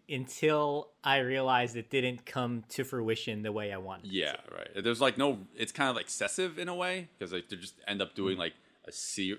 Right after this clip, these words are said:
Speaker 2: sequence of backflip, uh, not backflip, butterfly kicks over and over. And they do that again at the, at the end of the film, like you said before.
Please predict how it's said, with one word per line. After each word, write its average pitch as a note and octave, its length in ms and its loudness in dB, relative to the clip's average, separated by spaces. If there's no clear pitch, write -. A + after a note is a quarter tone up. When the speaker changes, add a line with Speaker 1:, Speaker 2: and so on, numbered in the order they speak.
Speaker 2:
sequence - 760 -4
of F2 120 -2
backflip, G#2+ 640 2
uh, G#2 120 4
not F2+ 180 0
backflip, F2+ 240 -4
butterfly A#2+ 460 6
kicks - 380 -2
over G#2 360 2
and F2+ 80 -4
over. G#2 440 -4
And E2 180 -4
they F#2 120 4
do G2 240 -4
that F#2 160 6
again F2+ 240 0
at E2+ 160 -12
the, D#2 580 -16
at D#2 80 -14
the - 100 -8
end G2 120 -2
of G2 80 0
the - 40 -14
film, G#2+ 160 -2
like G2 120 -4
you F2 80 -10
said F2+ 180 -2
before. F#2+ 400 -2